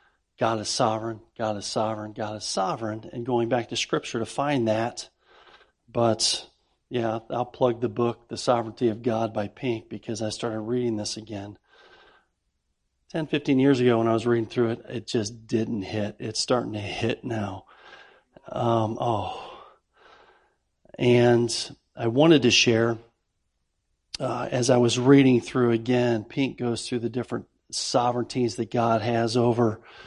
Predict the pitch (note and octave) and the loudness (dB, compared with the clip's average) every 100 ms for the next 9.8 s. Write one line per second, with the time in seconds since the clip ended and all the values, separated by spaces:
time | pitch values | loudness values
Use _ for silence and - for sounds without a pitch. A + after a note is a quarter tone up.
0 | - - - - _ - A#2+ G#2 B2 B2 | -20 -18 -18 -18 _ -2 -2 0 2 4
1 | A#2 B2+ G#2 G#2 G#2+ - - B2 A#2 A#2 | 2 0 -4 -6 -12 -16 -10 -4 0 0
2 | A#2+ A#2 A#2 A2+ _ _ _ _ _ - | 0 0 -2 -4 _ _ _ _ _ -20
3 | - A#2 A2+ A2+ A2 A2 G#2+ - _ _ | -8 -2 0 0 -2 -4 -12 -16 _ _
4 | C3 B2+ B2 A2+ A2 G2+ - A2+ G#2 G#2+ | 0 0 2 0 0 0 -2 -4 -6 -8
5 | G#2+ - A#2 A#2+ A#2+ A2+ A2+ A2 - _ | -12 -6 -2 0 2 2 2 -2 -6 _
6 | _ _ _ _ _ _ _ - - - | _ _ _ _ _ _ _ -18 -14 -6
7 | A#2+ A#2 A#2 A#2+ B2+ C3+ B2 B2+ C3 D3 | -2 -2 -2 -2 4 6 8 6 6 4
8 | A2+ - - B2+ A#2+ A2 A#2 A2 A2+ A2 | 2 -6 -12 -10 -6 -4 -4 -6 -6 -8
9 | A2 A#2+ A2 - G#2+ G#2+ - | -8 -8 -8 -10 -12 -14 -16